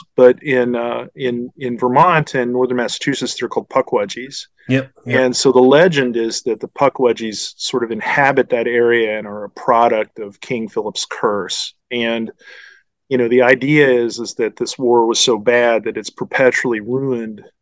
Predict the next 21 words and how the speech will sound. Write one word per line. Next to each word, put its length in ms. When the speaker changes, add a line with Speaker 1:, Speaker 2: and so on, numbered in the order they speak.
Speaker 1:
ruined 320
the 60
land 320
for 100
settlers. 540
But 140
the 80
reason 360
why 140
we 100
don't 200
study 400
King 260
Philip's 280
War 220
is 100
because 480
it 180
does 260
not 220
fit 300